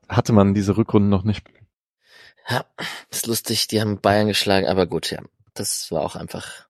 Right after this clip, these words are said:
Speaker 2: schöner Schuss von Weiser, ey.
Speaker 1: Ja, klar. Hey, äh, aber gegen Bayern ist halt immer ein anderes Spiel.
Speaker 2: Ja.
Speaker 1: Das sagt irgendwie meistens nicht so viel aus, wie sch-, wie Mannschaften gegen Bayern spielen.
Speaker 2: Yes.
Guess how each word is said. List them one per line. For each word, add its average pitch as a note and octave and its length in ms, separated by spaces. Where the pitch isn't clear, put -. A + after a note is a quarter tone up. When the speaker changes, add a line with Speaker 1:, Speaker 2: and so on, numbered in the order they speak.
Speaker 2:
schöner F#3 280
Schuss - 260
von D#3+ 160
Weiser, C3 360
ey. F2 100
Speaker 1:
Ja, G#2+ 400
klar. G#2 300
Hey, B2+ 380
äh, A2+ 180
aber B2+ 200
gegen B2 200
Bayern C3 280
ist B2 120
halt B2 120
immer C3 200
ein B2 60
anderes A#2 320
Spiel. G#2+ 340
Speaker 2:
Ja. F#2+ 180
Speaker 1:
Das - 160
sagt - 240
irgendwie A2+ 280
meistens A2 360
nicht A2+ 140
so B2+ 100
viel A2 180
aus, G#2+ 340
wie A2 140
sch-, - 480
wie A2 380
Mannschaften A2 460
gegen G#2+ 420
Bayern G2+ 240
spielen. - 320
Speaker 2:
Yes. - 400